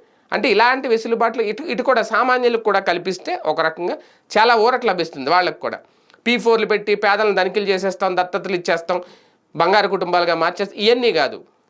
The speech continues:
ఇలాగ జరుగుతున్న లోపాలను సవరించండి సరిపోద్ది. ఈ పరిశ్రమలకి వీటికి ఎలాంటి వెసులుబాట్లు ఇస్తున్నారో అటువంటి బ్యాంకుల్ని,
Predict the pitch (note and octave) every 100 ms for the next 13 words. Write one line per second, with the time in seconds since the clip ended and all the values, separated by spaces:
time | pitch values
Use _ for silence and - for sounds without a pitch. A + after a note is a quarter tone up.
0 | _ _ _ _ _ D#3 F#3+ A#3+ B3+ A#3+
1 | G#3+ A3 A3+ A#3 A3+ F#3+ A3 C4+ C4 B3
2 | A#3+ A#3 A3 G3 E3 F3 F3+ B2 G2+ -
3 | _ _ _ _ F3+ A3 G#3+ A3 B3 A#3+
4 | A3+ A#3+ A3 A3+ A3+ A3+ F3 G#3 A#3 A#3
5 | A3+ A3 A3+ A3 A3 G#3+ G#3 G#3+ A3+ -
6 | A3+ A#3 A#3 A#3+ - - - D3+ G#3+ A#3+
7 | B3+ B3 A#3+